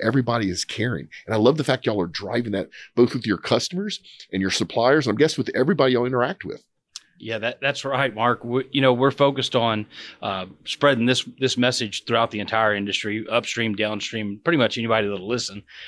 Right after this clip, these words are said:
Speaker 2: Uh, we've worked with even some of our competitors to establish some of the baselines for implementing a sip model in their H S E processes, and we continue to work with the I A D C, I O G P, and,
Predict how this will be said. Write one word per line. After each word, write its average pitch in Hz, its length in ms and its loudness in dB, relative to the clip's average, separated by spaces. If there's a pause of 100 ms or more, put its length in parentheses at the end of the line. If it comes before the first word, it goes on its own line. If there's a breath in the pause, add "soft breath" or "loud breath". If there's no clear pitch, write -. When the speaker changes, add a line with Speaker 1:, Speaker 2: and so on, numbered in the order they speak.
(100)
Speaker 2:
Uh, 104 240 4
we've 131 180 4
worked 135 300 4
with 123 220 -2
even 135 240 2
some 123 180 0
of 110 80 -2
our 107 120 2
competitors 104 800 -4
to 104 340 -4 (320 loud breath)
establish 127 400 0
some 131 140 4
of 113 60 2
the 107 60 -2
baselines 110 560 0
for 117 400 2
implementing 120 520 2
a 107 40 0
sip 123 220 0
model 110 360 0
in 101 80 -6
their 104 140 -2
H 110 220 -2
S 110 140 -2
E 113 60 -6
processes, 110 720 -4 (260 loud breath)
and 110 160 -2
we 113 80 0
continue 110 300 -2
to 107 80 0
work 107 280 -2
with 101 200 -8
the 95 240 -10
I 107 200 0
A 107 80 0
D 104 120 -2
C, 107 360 -2
I 104 200 0
O 104 80 0
G 104 180 -6
P, 104 300 -4
and, 101 180 -4